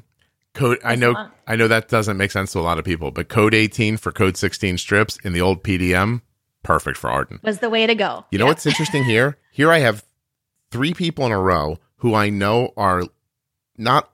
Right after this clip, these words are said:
Speaker 1: old school diabetes people, but been at it a long time, right? People whose
Speaker 2: Mm-hmm.
Speaker 1: comments that I'll pay attention to when I see them roll by.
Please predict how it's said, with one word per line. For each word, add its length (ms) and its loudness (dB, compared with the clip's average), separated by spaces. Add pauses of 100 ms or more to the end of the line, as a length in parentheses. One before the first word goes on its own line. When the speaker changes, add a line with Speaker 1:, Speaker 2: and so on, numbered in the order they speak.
(260)
Speaker 1:
old 220 4
school 260 -2
diabetes 460 -4
people, 260 -6
but 220 -6
been 120 0
at 180 2
it 60 0
a 60 0
long 300 0
time, 360 -6
right? 160 -4
People 300 -2
whose 160 2
Speaker 2:
Mm-hmm. 100 0
Speaker 1:
comments 400 0
that 120 0
I'll 120 2
pay 200 0
attention 400 -4
to 140 -4
when 100 -4
I 80 -2
see 160 -6
them 160 -4
roll 160 -2
by. 340 0